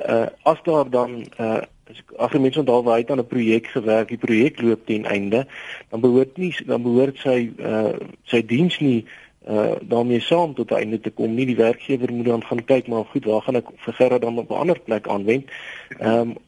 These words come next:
of as hy dan sê, "Goed, maar wel, ons wins word nou minder, ons kry nie weer nuwe projekte nie," dan kan hy op die afleggingsproses, eh, besluit, maar dan moet ons werklik gaan kyk, na alternatiewe voordat Gerard eenvoudige kennis kry dat hy, dat hy nou afgelê word.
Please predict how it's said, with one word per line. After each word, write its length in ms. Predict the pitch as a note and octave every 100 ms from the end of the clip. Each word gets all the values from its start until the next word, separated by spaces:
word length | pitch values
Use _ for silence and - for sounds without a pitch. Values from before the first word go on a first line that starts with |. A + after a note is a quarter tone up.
| _
of 240 | D#3+ E3
as 160 | - A#2+
hy 100 | C3+
dan 220 | B2+ B2+
sê, 260 | - D3 B2+
"Goed, 240 | - C#3
maar 120 | A#2+
wel, 160 | A2 A2+
ons 200 | A#2 A2
wins 260 | A2+ D3+ A#2+
word 240 | A#2+ A2
nou 140 | A2 G2+
minder, 280 | G2+ B2+
ons 240 | B2+ A2+ -
kry 160 | - C3
nie 120 | C#3
weer 180 | A#2+ A2+
nuwe 200 | A2 B2
projekte 520 | - A2+ G#2+ A#2 -
nie," 120 | A#2
dan 280 | G#2+ A2 D3
kan 180 | D3+ D3+
hy 100 | C3
op 120 | C3
die 80 | -
afleggingsproses, 1700 | B2+ - B2+ B2+ B2 - _ - - _ _ B2 A#2+ C#3 B2 - -
eh, 380 | B2+ G#2+ G#2+ A2
besluit, 580 | - A2+ - - D3 A2+
maar 140 | A#2+ A2+
dan 140 | A2+
moet 100 | D3+
ons 120 | C3+
werklik 380 | G#2+ A#2 - C#3+
gaan 180 | C#3+ B2
kyk, 280 | C3 A#2+ - - - - _
na 120 | A#2
alternatiewe 760 | - C3+ C#3 B2 A#2+ F#3 D#3+ C3
voordat 360 | D3 C3+ A#2+
Gerard 400 | - C3+ C3+ B2
eenvoudige 560 | A#2 A#2 B2+ B2 A#2 A#2
kennis 360 | C3+ C#3 C3
kry 240 | - C3 A#2+
dat 180 | A#2 A2
hy, 260 | A2 G#2+
dat 200 | A#2 G#2+
hy 100 | A2+ A2+
nou 220 | A2+ A2
afgelê 540 | C#3 D3+ - B2+ G#2+
word. 220 | G#2+ G#2+